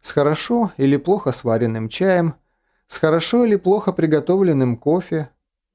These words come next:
с руганью в адрес барахлящего кухонного комбайна,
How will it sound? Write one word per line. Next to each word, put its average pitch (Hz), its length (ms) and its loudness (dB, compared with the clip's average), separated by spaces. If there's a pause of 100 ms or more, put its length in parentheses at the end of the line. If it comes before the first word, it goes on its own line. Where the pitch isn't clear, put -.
(120)
с - 180 -10
руганью 180 540 2
в 165 80 4
адрес 165 340 2
барахлящего 151 720 0
кухонного 131 580 0
комбайна, 123 680 -2